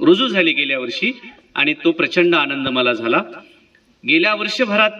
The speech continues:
तिला बोलवायचं होतं पण आम्हाला ते जमलं नाही, पण योग आज जुळून आला. तसेच या शाळेत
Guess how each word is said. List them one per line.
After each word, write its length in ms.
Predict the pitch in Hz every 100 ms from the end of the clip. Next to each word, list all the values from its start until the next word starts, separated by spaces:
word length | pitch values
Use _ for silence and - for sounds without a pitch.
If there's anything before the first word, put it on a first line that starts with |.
| - - 185
तिला 140 | 175
बोलवायचं 500 | 165 170 165 160 160
होतं 460 | 147 170 185 175 202 -
पण 100 | 143
आम्हाला 260 | 147 147 147
ते 440 | 151 160 - - - 127
जमलं 320 | 139 170 196
नाही, 180 | 180 143 139 143 -
पण 100 | 139
योग 280 | 139 165 156 160
आज 180 | 156 156
जुळून 300 | 147 143 131
आला. 220 | 127 170 - - - _ _ _ - - - -
तसेच 540 | 190 208 247 254 247 - - _ -
या 280 | - 285 320
शाळेत 540 | - 208 175 170 -